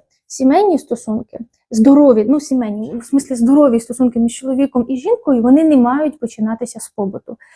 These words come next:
Побут починає, от чого от кажуть, е, цукерно-підковий період. Дивіться, е, він відбувається для того, щоб ми настільки сильно в один одного закохалися,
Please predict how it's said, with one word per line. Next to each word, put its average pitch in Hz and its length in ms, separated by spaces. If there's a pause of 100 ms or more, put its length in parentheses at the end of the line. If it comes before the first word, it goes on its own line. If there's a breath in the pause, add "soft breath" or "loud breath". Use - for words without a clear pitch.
(220 soft breath)
Побут 403 360
починає, 262 580
от 247 140
чого 277 300
от 392 140
кажуть, 247 340 (100)
е, 226 100
цукерно-підковий 269 800
період. 226 380 (500)
Дивіться, 226 420 (600)
е, 226 340
він 339 240
відбувається 254 1000 (160)
для 247 200
того, 285 460
щоб - 240
ми 269 340
настільки 254 600
сильно 262 360
в 220 40
один 226 200
одного 240 280
закохалися, - 720